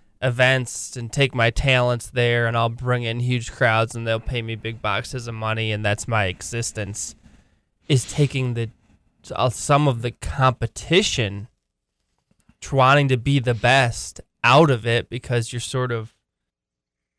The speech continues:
you're choosing not to pursue these larger goals because you're simply pursuing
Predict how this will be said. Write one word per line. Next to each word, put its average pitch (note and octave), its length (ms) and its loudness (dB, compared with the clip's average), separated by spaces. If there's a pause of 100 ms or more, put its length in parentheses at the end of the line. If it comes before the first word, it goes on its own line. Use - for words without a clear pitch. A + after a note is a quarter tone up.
(140)
you're D3+ 220 6
choosing C#3+ 1120 2
not C#3 420 6
to C3 180 -6
pursue B2+ 1300 2
these B2 320 -2
larger B2 560 2
goals A2+ 520 -2
because A#2 360 -4
you're A2+ 140 -4
simply A#2+ 600 0
pursuing A2 840 -6